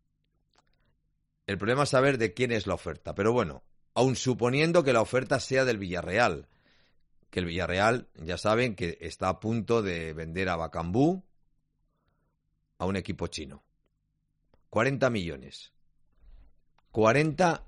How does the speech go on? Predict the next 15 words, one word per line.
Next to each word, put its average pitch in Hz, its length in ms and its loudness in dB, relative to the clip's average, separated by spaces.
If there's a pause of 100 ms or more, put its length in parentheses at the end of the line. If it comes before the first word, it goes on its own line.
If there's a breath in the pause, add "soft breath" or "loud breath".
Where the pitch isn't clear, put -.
(100)
millones. 85 720 -4
Ojo, 156 540 2 (1160)
que 92 320 -4
nosotros 95 480 -6
hiciéramos 107 420 -4
una 98 140 -2
venta 95 320 -2
de 104 80 0
estas, 139 500 -4
representa 90 680 -4
nada 113 280 0
más 98 220 -6
y 90 60 -6
nada 113 220 -2
menos 120 380 -4